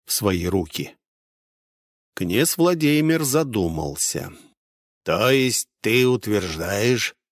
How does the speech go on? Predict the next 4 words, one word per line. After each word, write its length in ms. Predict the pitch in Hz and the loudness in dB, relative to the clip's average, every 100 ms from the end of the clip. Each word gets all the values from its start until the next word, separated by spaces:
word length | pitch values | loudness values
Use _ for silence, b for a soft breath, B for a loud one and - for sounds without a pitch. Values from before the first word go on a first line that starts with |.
| _ _ _ - | _ _ _ -12
что 220 | - 90 | -4 -2
этот, 460 | 101 131 - 95 90 | 2 2 2 -2 0
э, 580 | 76 71 71 135 127 - _ - | -2 -2 -6 -6 -8 -14 _ -2
человек 720 | - 101 82 92 123 - - | 0 0 0 -2 -2 -4 -16